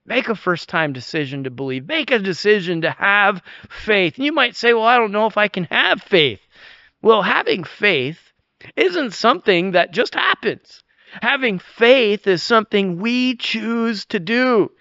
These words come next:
We choose to say, "God, I will have faith in you." Kind of like the guy who came to Jesus one time and said, "Lord, I believe. I have faith.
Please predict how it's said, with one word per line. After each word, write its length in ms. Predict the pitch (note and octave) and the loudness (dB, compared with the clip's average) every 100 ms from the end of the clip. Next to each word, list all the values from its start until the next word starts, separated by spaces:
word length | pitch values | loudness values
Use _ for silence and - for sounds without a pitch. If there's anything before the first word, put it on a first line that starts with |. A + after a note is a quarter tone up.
| - - - | -20 -14 -6
We 240 | G3+ B3 | -2 0
choose 600 | C4+ - A#3 B3+ D4 B3+ | -2 -4 -2 0 0 -2
to 140 | F#3+ G3 | -4 -4
say, 440 | - F#3+ E3 C#3 - | 0 0 0 -2 -6
"God, 480 | A#3 B3 C4+ B3 - - - - | -4 0 -2 -4 -10 -20 -20 -4
I 220 | A3+ C4+ | 2 2
will 320 | C4+ G3 E3+ C#3+ | 4 2 2 0
have 480 | - - A#3 A#3+ | -2 2 2 0
faith 640 | - - A#3+ G3+ C#3+ - _ _ _ _ - | -4 -4 -2 -2 -4 -12 _ _ _ _ -6
in 220 | F3+ F3 | -4 -2
you." 260 | F#3 F3 B2+ _ _ - - | 0 0 -2 _ _ -20 -6
Kind 260 | A3 A3 F3 | -2 0 0
of 120 | D3+ | 2
like 360 | E3 F#3 - | 4 4 0
the 100 | E3 | -4
guy 320 | D3 E3+ F3 F#3 | 0 2 2 0
who 120 | F3+ | -4
came 280 | F3+ E3+ D3+ | -2 -2 -4
to 100 | C#3 | -8
Jesus 540 | D3+ D#3+ C#3 C#3 - | -4 -4 -4 -8 -8
one 260 | D3+ D#3 D#3 | -4 -4 -4
time 380 | D#3 C#3+ C#3 | -2 -2 -2
and 100 | C#3 | -6
said, 260 | - E3 D#3+ | -6 -4 -2
"Lord, 280 | D4+ E4 D#4+ | 2 4 4
I 140 | C#4 | 4
believe. 840 | B3 C4+ A#3+ C#4+ B3+ G#3+ C#4+ - _ _ _ _ _ _ _ _ _ _ - | 4 2 2 2 2 0 -2 -8 _ _ _ _ _ _ _ _ _ _ -2
I 120 | B3 | 0
have 120 | B3 | 0
faith. 720 | - - C4+ B3 G3+ G#3 - | -2 4 8 8 6 2 -4